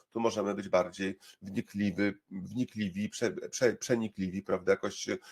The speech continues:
m, no, dociekające, prawda, jakiejś, e, dla nas ważnej, m, e, prawdy, czy po prostu szukające jakichś, e, ważnych, e, informacji. I potem mamy czwartek, trzy-, trzydziestego, kiedy się uściśla,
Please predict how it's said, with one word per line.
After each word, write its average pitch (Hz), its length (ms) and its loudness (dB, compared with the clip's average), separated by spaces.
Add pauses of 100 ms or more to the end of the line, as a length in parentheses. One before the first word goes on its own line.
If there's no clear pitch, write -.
(240)
m, 101 180 -6
no, 107 380 2
dociekające, 113 840 8
prawda, 92 320 2
jakiejś, 92 580 -2
e, 92 220 2 (300)
dla 101 200 8
nas 90 180 2
ważnej, 90 500 4
m, 92 320 -4 (120)
e, 78 140 -4
prawdy, - 600 2
czy - 120 -8
po 104 100 -6
prostu 101 500 -2 (260)
szukające 98 580 2
jakichś, 90 360 -4
e, 104 180 -6 (240)
ważnych, 92 520 2
e, 104 120 -2 (240)
informacji. - 800 0 (460)
I 196 320 0
potem 185 360 10
mamy 123 640 10 (160)
czwartek, 143 460 8
trzy-, 131 280 -2
trzydziestego, 117 640 4
kiedy 120 340 4
się 123 200 4
uściśla, 107 880 6